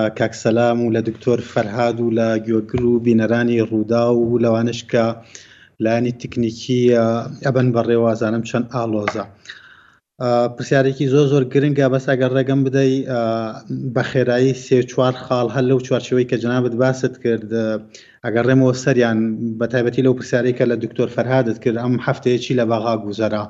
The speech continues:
ڕاستە لە بەغا ئەم هەفتەیە بە جۆرێک لە جۆرەکان دۆخەکە ئارام بووە، بەڵام دوو سێ ڕووداوی زۆر زۆر گەورە هەبوون کە جێگای ئەوەن کە، ئە، هەم عێراقیەکان و هەم کوردیش بە وردی ئاگای لێی بێ. مەلەفی یەکەمیان و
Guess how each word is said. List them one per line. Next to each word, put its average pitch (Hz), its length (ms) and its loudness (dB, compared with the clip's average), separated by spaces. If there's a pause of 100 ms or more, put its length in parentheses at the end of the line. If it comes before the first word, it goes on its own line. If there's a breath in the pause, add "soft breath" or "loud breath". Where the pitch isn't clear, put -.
(640 loud breath)
ڕاستە 135 320 0
لە 123 120 2
بەغا 120 320 0
ئەم 127 160 -2 (100)
هەفتەیە 120 560 -2 (380)
بە 117 160 -2
جۆرێک 120 320 2
لە 113 100 0
جۆرەکان 113 440 0
دۆخەکە 117 380 0
ئارام 117 340 2
بووە، 110 200 -2 (1040)
بەڵام 127 380 0 (140)
دوو 127 220 -2
سێ 147 160 0
ڕووداوی 123 440 2
زۆر 127 180 2
زۆر 123 160 0
گەورە 120 300 -2
هەبوون 123 360 0 (380 loud breath)
کە - 140 -8
جێگای 123 360 0
ئەوەن 139 200 0
کە، 123 220 -6 (240)
ئە، 127 180 -2 (320)
هەم 131 220 0 (320)
عێراقیەکان 127 680 -2
و 127 140 0
هەم 131 120 0
کوردیش 123 420 -4
بە 127 120 -2
وردی 117 300 2
ئاگای 123 280 2
لێی 147 200 6
بێ. 117 160 0 (1120 loud breath)
مەلەفی 143 420 4
یەکەمیان 135 480 2
و 127 100 0